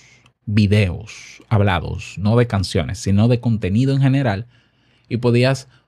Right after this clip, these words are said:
publicarlo directamente en esa plataforma o a través de, a través naturalmente del R S S feed, conectarlo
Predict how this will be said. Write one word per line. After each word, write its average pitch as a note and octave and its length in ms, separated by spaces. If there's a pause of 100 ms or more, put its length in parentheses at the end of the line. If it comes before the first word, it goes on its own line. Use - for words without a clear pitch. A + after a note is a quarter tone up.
(140)
publicarlo A#2+ 1200 (840)
directamente G2+ 720
en G2 80
esa G#2 240
plataforma G#2 720 (340)
o A#2+ 220
a A#2+ 40
través G2 240
de, G#2 220
a F#2+ 240
través F#2 300
naturalmente G2 560
del F#2 160
R F#2+ 260
S F#2+ 220
S G2+ 180
feed, F#2+ 220 (580)
conectarlo C3 800